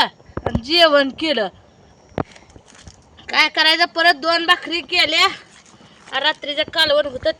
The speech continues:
ते दिलं खायला. खा म्हणलं. आणि मला आजारी पडले ती मला बोलाय बी ना.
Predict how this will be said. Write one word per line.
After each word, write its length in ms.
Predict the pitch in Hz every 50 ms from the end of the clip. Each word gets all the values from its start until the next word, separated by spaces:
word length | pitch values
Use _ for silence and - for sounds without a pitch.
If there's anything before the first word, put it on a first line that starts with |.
| -
ते 120 | 277 277 269
दिलं 200 | 220 240 220 226 - -
खायला. 340 | - - 190 160 - - - - - - - - - - - - - - - - - - -
खा 240 | - 262 262 277
म्हणलं. 340 | 294 302 277 262 233 214 - - - - - - - - - -
आणि 100 | - 254
मला 420 | 269 277 277 294 320 349 339 311 311
आजारी 260 | 302 302 339 349 370
पडले 400 | 381 - 403 415 359 311 320 339
ती 60 | 349
मला 260 | 349 330 320 302 320
बोलाय 400 | 320 320 320 339 320 285 262 262
बी 180 | 254 262 277 247
ना. 100 | 214